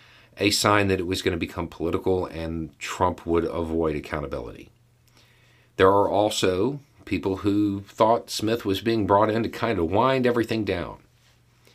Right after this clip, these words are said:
That is not what this information says.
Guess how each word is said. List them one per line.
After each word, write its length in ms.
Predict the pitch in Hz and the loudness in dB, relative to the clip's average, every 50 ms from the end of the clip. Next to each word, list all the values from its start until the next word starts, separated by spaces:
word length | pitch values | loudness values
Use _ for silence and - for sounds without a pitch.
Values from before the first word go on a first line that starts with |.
| _ _ _ _ _ - - - - - - - - _ _ _ _ _ _ _ _ _ _ _ _ - | _ _ _ _ _ -20 -20 -20 -20 -20 -20 -20 -20 _ _ _ _ _ _ _ _ _ _ _ _ -16
That 380 | - 87 85 92 98 113 123 110 | -14 -4 0 2 4 4 4 4
is 160 | 101 98 92 | 4 2 2
not 320 | 98 95 98 110 110 - | 4 4 4 4 2 2
what 160 | 98 98 95 - | 0 0 0 2
this 220 | 104 98 95 - | 0 0 2 0
information 580 | 104 90 - 95 87 85 82 78 - 80 71 - | -2 0 0 0 0 0 0 -2 -2 -4 -6 -6
says. 440 | - - 62 - - - - - | -8 -8 -8 -10 -12 -16 -18 -20